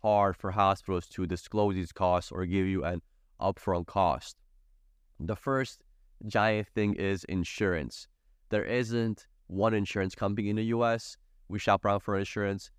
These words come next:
Everyone, it seems like, has a different insurance provider, and if they do have a different insurance provider,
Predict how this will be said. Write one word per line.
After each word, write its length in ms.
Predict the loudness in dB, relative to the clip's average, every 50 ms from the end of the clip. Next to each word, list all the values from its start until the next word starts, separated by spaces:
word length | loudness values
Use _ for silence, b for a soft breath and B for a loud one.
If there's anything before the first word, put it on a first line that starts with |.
| _ _ _ _ _ _ _ -2
Everyone, 580 | 0 0 0 0 0 2 2 2 2 0 -2
it 140 | -4 -6 -6
seems 240 | -2 0 0 2 2
like, 160 | 0 0 0
has 300 | 2 2 4 4 2 0
a 100 | -2 -4
different 340 | -2 -2 -2 -2 -2 -2 -2
insurance 300 | -2 -2 -2 -2 -4 -4
provider, 400 | -2 0 0 2 2 2 0 -2
and 160 | -2 -2 -4
if 120 | -4 -4 -2
they 120 | -2 0
do 100 | 2 2
have 100 | 2 2
a 20 | 2
different 240 | 0 -2 -2 -2
insurance 260 | -2 -2 -2 -2 -4 -4
provider, 380 | -4 -2 0 0 0 -2 -4